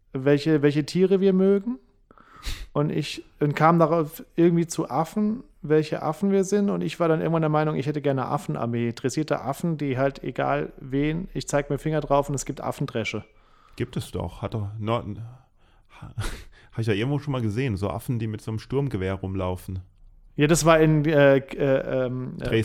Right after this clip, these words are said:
Speaker 1: Planet der
Speaker 2: Nein.
Speaker 1: Affen.
Speaker 2: <laughs> Ach, Planet der
Speaker 1: Das war
Speaker 2: Affen.
Speaker 1: Planet
Speaker 2: Nee.
Speaker 1: der Affen.
Speaker 2: Nee, nee, nee.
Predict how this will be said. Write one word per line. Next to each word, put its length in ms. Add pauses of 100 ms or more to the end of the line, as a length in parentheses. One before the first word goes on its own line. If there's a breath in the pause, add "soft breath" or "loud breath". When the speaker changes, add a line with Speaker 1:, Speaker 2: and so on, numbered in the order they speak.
Speaker 1:
Planet 200
der 100
Speaker 2:
Nein. 100
Speaker 1:
Affen. 400
Speaker 2:
<laughs> 840
Ach, 120
Planet 300
der 60
Speaker 1:
Das 80
war 60
Speaker 2:
Affen. 140
Speaker 1:
Planet 140
Speaker 2:
Nee. 40
Speaker 1:
der 220
Affen. 260 (920 loud breath)
Speaker 2:
Nee, 680
nee, 160
nee. 200